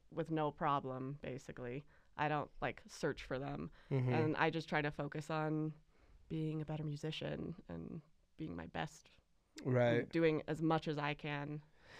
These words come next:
Speaker 1: Yeah, I mean, I'm ambitious about the music, and I have a long ways to go, like, with bass and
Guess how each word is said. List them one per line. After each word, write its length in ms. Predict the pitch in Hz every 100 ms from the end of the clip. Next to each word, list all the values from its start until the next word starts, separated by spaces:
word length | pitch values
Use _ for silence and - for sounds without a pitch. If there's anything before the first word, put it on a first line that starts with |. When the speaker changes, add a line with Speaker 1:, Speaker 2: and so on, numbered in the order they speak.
| -
Speaker 1:
Yeah, 200 | 165 135
I 100 | 160
mean, 100 | 185
I'm 140 | 190
ambitious 520 | 196 214 214 220 220 -
about 320 | 170 160 -
the 60 |
music, 460 | 147 139 - 156 -
and 80 | 156
I 40 |
have 120 | 175
a 40 | 165
long 200 | 156 156
ways 160 | 165 156
to 60 |
go, 240 | 151 147 143
like, 220 | 147 -
with 140 | 156 -
bass 480 | 165 156 156 - -
and 140 | 151